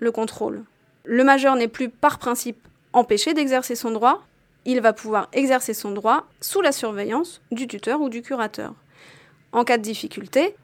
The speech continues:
ou lorsque le tuteur ne sera pas d'accord avec le majeur, le juge pourra toujours être saisi pour intervenir et dire lequel doit prendre la décision.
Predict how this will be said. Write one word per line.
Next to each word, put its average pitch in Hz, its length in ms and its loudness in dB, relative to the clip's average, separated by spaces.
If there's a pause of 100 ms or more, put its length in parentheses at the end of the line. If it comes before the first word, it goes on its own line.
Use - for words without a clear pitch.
(200)
ou 359 260 6 (140)
lorsque 226 320 2
le 247 220 2
tuteur 233 500 2 (160)
ne 233 140 0
sera 226 160 0
pas 220 100 0
d'accord 208 320 -4
avec 208 220 -8
le 196 60 -8
majeur, 226 520 0 (140)
le 220 160 0
juge 233 240 -6
pourra - 240 -4
toujours 226 320 -4
être 208 220 -6
saisi 220 420 -4 (260)
pour 262 180 0
intervenir 214 640 -2 (460)
et 175 80 0
dire 240 340 -2
lequel 233 300 -2
doit - 120 -4
prendre 262 300 -4
la 208 80 -4
décision. 214 420 -8